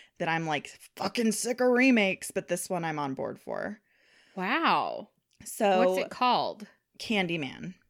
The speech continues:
Speaker 2: Oh, okay. <laughs>
Speaker 1: Um, <laughs> it's gonna be directed by Nia DaCosta, whose first feature was Little Woods, which has a score of one hundred percent on Rotten Tomatoes.
Speaker 2: I have not even heard of that.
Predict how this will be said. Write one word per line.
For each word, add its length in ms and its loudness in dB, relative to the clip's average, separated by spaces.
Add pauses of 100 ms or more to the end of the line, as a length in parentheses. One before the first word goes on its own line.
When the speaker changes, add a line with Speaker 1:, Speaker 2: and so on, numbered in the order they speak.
(340)
Speaker 2:
Oh, 220 6
okay. 260 -6 (280)
<laughs> 100 2 (300)
Speaker 1:
Um, 280 8 (420)
<laughs> 1300 2
it's 260 4
gonna 160 2
be 80 0
directed 400 0
by 160 0
Nia 280 -2
DaCosta, 920 -4
whose 340 -4
first 360 -8
feature 440 -6
was 240 -6
Little 280 -6
Woods, 680 -8
which 500 -8 (140)
has 300 -4
a 20 -10
score 260 -4
of 80 -6
one 180 -6
hundred 240 -6
percent 380 -10
on 100 -8
Rotten 240 -8
Tomatoes. 600 -10 (500)
Speaker 2:
I 120 4
have 200 -2
not 460 0 (160)
even 220 -4
heard 200 -2
of 120 -10
that. 240 -10